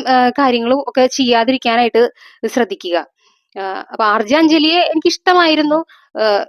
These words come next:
ഇത്തരം കാര്യങ്ങളൊക്കെ ഒഴിവാക്കി നല്ല വീഡിയോസുമായിട്ട്, ഏഹ്, വരിക. മലയാളികൾ ഇനിയും, ഏഹ്, സ്വീകരിക്കും. ഏഹ്, പക്ഷെ ഒരു തെറ്റൊക്കെ വന്നിട്ടുണ്ടെങ്കിൽ, ഏഹ്, അതായത് നമ്മുടെ ഭാഗത്തുനിന്ന് ഒരു തെറ്റ് വന്നു കഴിഞ്ഞിട്ടുണ്ടെങ്കിൽ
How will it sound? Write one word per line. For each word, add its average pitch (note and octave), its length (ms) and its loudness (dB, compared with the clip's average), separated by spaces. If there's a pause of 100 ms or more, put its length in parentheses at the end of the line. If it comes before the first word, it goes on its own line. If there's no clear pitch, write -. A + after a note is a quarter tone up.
ഇത്തരം C#4 280 0
കാര്യങ്ങളൊക്കെ E4 440 2
ഒഴിവാക്കി C#4+ 400 2
നല്ല B3 240 -2
വീഡിയോസുമായിട്ട്, A#3+ 680 0 (160)
ഏഹ്, G#3+ 300 2
വരിക. G#3+ 260 0 (120)
മലയാളികൾ G#3 440 2
ഇനിയും, A#3+ 240 -2 (320)
ഏഹ്, A3 120 0
സ്വീകരിക്കും. G#3+ 580 -2 (340)
ഏഹ്, G3 220 -2
പക്ഷെ A#3 180 0
ഒരു D4 140 4
തെറ്റൊക്കെ E4 440 0
വന്നിട്ടുണ്ടെങ്കിൽ, D4 520 2 (340)
ഏഹ്, A#3 300 0 (600)
അതായത് D4 360 2
നമ്മുടെ D4 160 2
ഭാഗത്തുനിന്ന് D4+ 320 2
ഒരു D#4+ 80 0
തെറ്റ് C#4+ 180 0
വന്നു C#4 180 2
കഴിഞ്ഞിട്ടുണ്ടെങ്കിൽ B3+ 520 -2